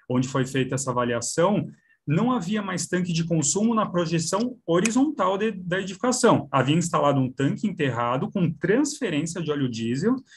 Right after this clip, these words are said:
diretamente para os geradores. Ou seja, sob as, por esse aspecto,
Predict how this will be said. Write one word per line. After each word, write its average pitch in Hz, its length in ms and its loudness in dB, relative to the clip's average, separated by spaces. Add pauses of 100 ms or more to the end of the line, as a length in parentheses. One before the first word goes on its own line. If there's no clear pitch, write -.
(240)
diretamente 147 640 2
para 170 180 -2
os 175 80 -2
geradores. 190 800 0 (380)
Ou 160 100 0
seja, 143 400 0
sob 143 240 -4
as, 151 240 -6 (540)
por 143 140 0
esse 214 220 0
aspecto, 160 920 -4